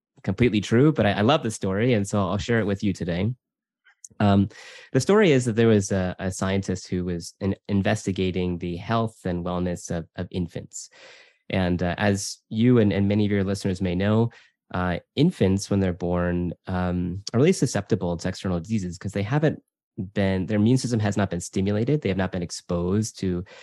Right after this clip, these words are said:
um, you know, pathogens to sort of build up that immune tolerance and that, um, that immune response. And, but curiously, uh, infants, uh,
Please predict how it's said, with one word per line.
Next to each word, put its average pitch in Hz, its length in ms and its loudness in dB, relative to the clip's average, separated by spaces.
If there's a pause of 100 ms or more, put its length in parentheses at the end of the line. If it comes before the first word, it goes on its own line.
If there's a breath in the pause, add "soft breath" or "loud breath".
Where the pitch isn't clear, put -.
(440 loud breath)
um, 87 580 -2 (440)
you - 80 -6
know, 64 180 -10 (100)
pathogens 107 720 0
to 98 100 -4
sort 95 160 -2
of 90 100 -6
build 110 320 6
up 98 180 0
that 90 120 -4
immune 87 280 -2
tolerance 85 540 -6
and 87 80 -4
that, 82 160 -8 (120)
um, 92 360 -12 (420)
that 87 100 -6
immune 87 380 -6 (260)
response. 92 640 -4 (640 loud breath)
And, 95 560 0
but 156 480 2
curiously, 135 640 2 (160)
uh, 98 200 0
infants, 110 360 2 (480)
uh, 92 140 -2